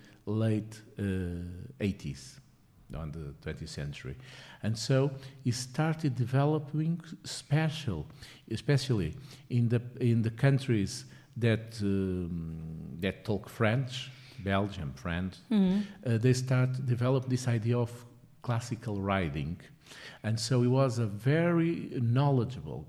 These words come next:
Speaker 1: guy. He studied a lot of the treatises, of the old books. And so he, he, he, and he was very sensitive writer.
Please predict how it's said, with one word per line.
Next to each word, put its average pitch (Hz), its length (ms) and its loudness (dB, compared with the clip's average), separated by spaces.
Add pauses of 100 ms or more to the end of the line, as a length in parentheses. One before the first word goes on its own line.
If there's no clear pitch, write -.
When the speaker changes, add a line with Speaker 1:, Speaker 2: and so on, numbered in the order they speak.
Speaker 1:
guy. 80 360 -4 (480)
He - 80 -6
studied - 480 2
a 127 60 6
lot 120 380 0
of 127 440 6
the 104 100 0
treatises, 123 580 2
of 107 300 0
the 95 220 0
old 127 360 6
books. - 460 -2 (340)
And 110 160 0
so 131 200 0
he, 135 160 4
he, 127 500 0
he, 131 180 -2
and 117 140 0
he 131 60 4
was 131 200 2
very 135 300 6
sensitive 113 720 -2
writer. 85 460 -4